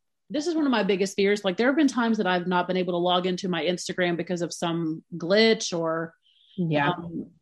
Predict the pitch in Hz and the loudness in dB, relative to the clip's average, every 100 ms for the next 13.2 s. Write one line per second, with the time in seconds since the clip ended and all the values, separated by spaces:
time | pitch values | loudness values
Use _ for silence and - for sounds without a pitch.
0 | _ 190 220 - 202 208 220 160 170 180 | _ 0 2 2 2 6 8 8 10 10
1 | 190 190 190 180 185 180 165 139 143 - | 10 8 8 4 6 6 6 4 4 2
2 | 151 160 165 160 135 90 123 110 160 - | 2 2 2 0 -4 -8 -8 -4 -6 -8
3 | _ 208 247 226 175 - - 220 214 208 | _ 2 4 4 2 -2 2 6 6 4
4 | - - - - - 208 240 247 _ _ | 2 -4 -12 -16 -6 -2 -2 -4 _ _
5 | _ _ _ _ _ _ _ 208 214 220 | _ _ _ _ _ _ _ 0 2 4
6 | 339 - 196 220 254 262 - 226 214 226 | 2 0 4 6 6 2 -2 0 0 0
7 | 233 220 220 226 226 233 247 - - - | 2 4 4 4 2 -2 -4 -10 -18 -20
8 | _ _ _ 175 139 117 160 - _ _ | _ _ _ 0 2 2 -2 -10 _ _
9 | - 202 190 180 180 - 214 254 247 220 | 0 2 2 0 -2 -2 0 0 2 4
10 | 208 180 - 165 156 147 123 - 202 190 | 4 2 -4 -4 -2 -2 -2 -2 2 2
11 | 180 - 196 208 277 302 294 156 190 175 | 0 0 2 4 4 4 0 -2 0 4
12 | 175 170 185 _ _ _ - 175 180 175 | 4 0 -4 _ _ _ -6 0 4 4
13 | 170 | 2